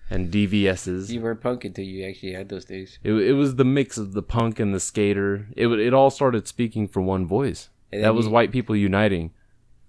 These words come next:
Speaker 2: And you had to have a, a tie. Uh, <laughs> wearing a tie. Girls
Speaker 1: Oh
Speaker 2: always
Speaker 1: my
Speaker 2: wore
Speaker 1: God,
Speaker 2: ties.
Speaker 1: yeah. Oh, and the spike bracelets were, of course,
Speaker 2: <laughs>
Speaker 1: they were ju-, it was, it was,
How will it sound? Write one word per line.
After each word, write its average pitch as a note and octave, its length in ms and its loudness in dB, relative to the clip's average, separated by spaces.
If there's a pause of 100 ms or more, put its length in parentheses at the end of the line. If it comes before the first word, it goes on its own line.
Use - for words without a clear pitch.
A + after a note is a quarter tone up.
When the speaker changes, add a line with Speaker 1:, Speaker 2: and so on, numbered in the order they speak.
(200)
Speaker 2:
And A2 160 -6
you G2+ 140 -4
had G2+ 160 0
to G2 60 -8
have G2+ 280 -4
a, G2+ 360 -8
a F#2 40 -10
tie. G2 460 -8 (680)
Uh, A#2 160 -6 (280)
<laughs> B2 100 -2 (100)
wearing D#3 600 6
a C#3+ 40 2
tie. B2 920 0
Girls B2+ 320 0
Speaker 1:
Oh D3+ 120 6
Speaker 2:
always C3+ 120 6
Speaker 1:
my A2 120 2
Speaker 2:
wore A#2+ 120 2
Speaker 1:
God, G#2+ 160 2
Speaker 2:
ties. A2 280 4
Speaker 1:
yeah. G2 340 2 (440)
Oh, G#2 720 2
and A#2+ 160 -2
the G#2+ 80 0
spike A#2+ 460 -2
bracelets A2 480 -2
were, G#2 300 -4 (160)
of G#2 160 -6
course, C3 420 6
Speaker 2:
<laughs> - 80 -12
Speaker 1:
they E3+ 140 2
were F#3+ 160 0
ju-, C#3 280 -8 (340)
it C#3 640 -4
was, - 480 0
it D#3+ 80 -2
was, F3+ 220 -2